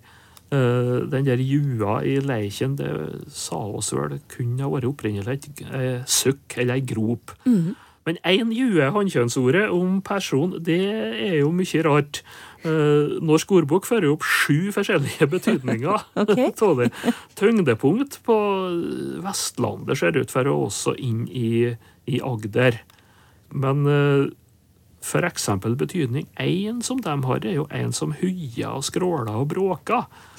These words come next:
Speaker 1: Og så betydning to, en villstyring, og det ser ut for å være mest vanlig. Men det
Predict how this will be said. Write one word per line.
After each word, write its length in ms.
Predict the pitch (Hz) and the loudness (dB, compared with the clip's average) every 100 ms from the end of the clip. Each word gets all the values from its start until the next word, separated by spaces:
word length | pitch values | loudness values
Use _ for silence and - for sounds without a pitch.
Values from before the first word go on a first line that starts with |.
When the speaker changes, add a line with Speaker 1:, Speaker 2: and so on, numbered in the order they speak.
| - - - - - - | -20 -20 -20 -20 -20 -8
Speaker 1:
Og 140 | 156 | -4
så 100 | - 156 | 0 2
betydning 480 | 160 160 147 147 160 | 2 2 2 2 2
to, 280 | - 131 156 | 0 2 2
en 180 | 170 160 | 2 2
villstyring, 880 | 190 185 143 - 104 98 143 143 117 | 2 2 0 0 0 2 2 0 -2
og 100 | 151 | -2
det 120 | 143 143 | 0 2
ser 160 | 117 | 0
ut 80 | - | 0
for 80 | 123 | 0
å 60 | 127 | 0
være 160 | 143 | 0
mest 260 | 147 110 - | -2 -2 0
vanlig. 520 | 151 135 110 113 120 - - - - _ _ _ - - | 0 0 2 2 0 -4 -20 -20 -20 _ _ _ -14 -4
Men 100 | 156 | 0
det 140 | 170 | 0